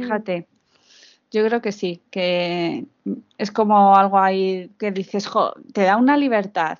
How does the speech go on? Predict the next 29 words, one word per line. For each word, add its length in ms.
de 200
moverte 640
por 200
donde 300
quieras, 600
por 640
lo 140
que 140
quieras 320
hacer, 420
tal". 240
No 120
sé, 260
me 160
parece, 1080
pues 180
eso, 260
ser 220
libre 420
para 320
ir 160
donde 280
quieras, 600
para 240
visitar, 880
para, 520
eh, 720
permitirte 560
emocionarte, 1200